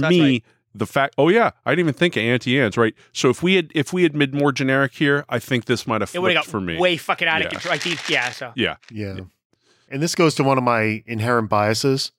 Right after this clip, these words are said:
Speaker 3: As soon as you have to add too much shit to the top of it to make it taste good.
Speaker 2: Yeah.
Speaker 3: If you can't do the basics, like, if you
Speaker 2: Yeah.
Speaker 3: can't make a cheese pizza,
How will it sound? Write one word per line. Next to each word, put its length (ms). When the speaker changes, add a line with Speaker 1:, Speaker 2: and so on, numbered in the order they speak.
Speaker 3:
As 100
soon 140
as 100
you 80
have 100
to 100
add 160
too 120
much 180
shit 240
to 80
the 80
top 260
of 60
it 100
to 60
make 140
it 60
taste 240
good. 220
Speaker 2:
Yeah. 240
Speaker 3:
If 120
you 60
can't 220
do 80
the 80
basics, 580
like, 140
if 80
you 60
Speaker 2:
Yeah. 80
Speaker 3:
can't 80
make 100
a 60
cheese 260
pizza, 400